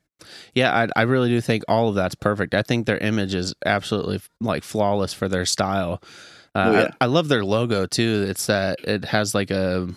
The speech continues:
Speaker 1: I wanna say teardrop, but I don't wanna assume that they're being that emo, but maybe it is. <laughs> It's, it's a water drop that's like the O.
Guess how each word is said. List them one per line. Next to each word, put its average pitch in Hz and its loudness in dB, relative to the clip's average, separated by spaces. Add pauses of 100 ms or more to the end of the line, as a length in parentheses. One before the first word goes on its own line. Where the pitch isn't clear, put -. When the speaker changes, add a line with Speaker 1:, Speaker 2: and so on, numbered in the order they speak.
(180)
Speaker 1:
I 117 2
wanna 143 2
say 123 0
teardrop, 117 0
but 101 -2
I 104 0
don't 104 0
wanna 98 0
assume 104 0
that 98 -2
they're 95 0
being 101 -4 (300)
that 113 0
emo, 135 2
but 98 0 (240)
maybe 117 2
it 117 2
is. 123 0
<laughs> - -2
It's, 226 0
it's 135 2
a 120 2
water 123 2
drop 107 0
that's - -2
like 101 -2
the - -4
O. 113 2